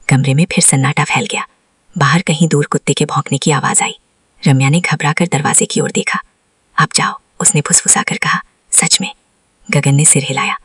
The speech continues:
"ठीक है, लेकिन एक चीज़ तो मिलनी चाहिए।" "क्या?" "हिम्मत के लिए रिवॉर्ड," रम्या ने भौहें चढ़ाईं। "तुम्हें तो।" वो वाक्य पूरा भी नहीं कर पाई।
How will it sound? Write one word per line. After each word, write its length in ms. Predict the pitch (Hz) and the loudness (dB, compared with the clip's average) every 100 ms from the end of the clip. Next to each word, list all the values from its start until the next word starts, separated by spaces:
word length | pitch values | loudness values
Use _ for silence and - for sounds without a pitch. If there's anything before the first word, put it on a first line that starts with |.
| _ _ _ | _ _ _
"ठीक 220 | - 165 - | -4 -2 -4
है, 80 | - _ _ - | -6 _ _ 0
लेकिन 240 | 165 - - | 2 2 2
एक 160 | 190 - | 0 0
चीज़ 220 | 226 - | 0 0
तो 100 | 123 | 0
मिलनी 240 | - 190 | 0 0
चाहिए।" 340 | - - - - _ _ _ _ - | -2 -4 -6 -12 _ _ _ _ -4
"क्या?" 180 | 233 - _ _ _ _ - | -4 -4 _ _ _ _ 0
"हिम्मत 300 | 135 131 - | 2 2 0
के 100 | - | -2
लिए 140 | 160 | 0
रिवॉर्ड," 380 | 190 - - - - _ _ _ _ 170 | 0 0 -4 -6 -14 _ _ _ _ 2
रम्या 220 | 135 135 | 4 4
ने 120 | 139 | 0
भौहें 260 | 139 135 135 | 0 -2 0
चढ़ाईं। 340 | - 151 156 - _ _ | 0 -2 -4 -8 _ _
"तुम्हें 240 | - 156 - | 0 0 -2
तो।" 180 | - - _ _ _ 208 | -6 -12 _ _ _ 2
वो 60 | |
वाक्य 300 | 185 160 - | 2 0 0
पूरा 240 | - 165 - | -2 -2 -2
भी 140 | 151 | -2
नहीं 160 | 135 147 | -2 -4
कर 140 | - | -4
पाई। 160 | - | -6